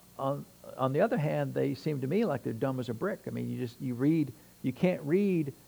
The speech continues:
uh, Second Corinthians chapter twelve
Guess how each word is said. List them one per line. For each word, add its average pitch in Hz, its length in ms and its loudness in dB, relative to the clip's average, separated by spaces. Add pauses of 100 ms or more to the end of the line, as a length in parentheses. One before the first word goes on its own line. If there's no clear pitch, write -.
(240)
uh, 131 340 -4 (240)
Second 151 340 2
Corinthians 151 340 -2
chapter 131 280 -2
twelve 143 640 2